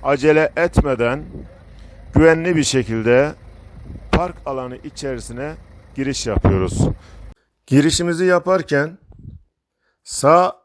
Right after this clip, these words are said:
ön ayna üzerinde bulunan küçük aynamızda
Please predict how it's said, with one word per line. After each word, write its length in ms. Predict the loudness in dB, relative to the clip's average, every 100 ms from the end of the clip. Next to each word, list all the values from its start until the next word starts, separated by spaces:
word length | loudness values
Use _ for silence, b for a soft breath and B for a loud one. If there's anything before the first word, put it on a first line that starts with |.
| -6
ön 340 | 0 0 -2 -10 _ _ _ _ _ _ _ _ _ _ _
ayna 380 | -2 -2 0 0
üzerinde 560 | 0 2 2 2 0 0
bulunan 380 | -2 -2 -2
küçük 360 | -6 -8 -8 0
aynamızda 920 | 0 2 0 0 -4 -2 -2 -2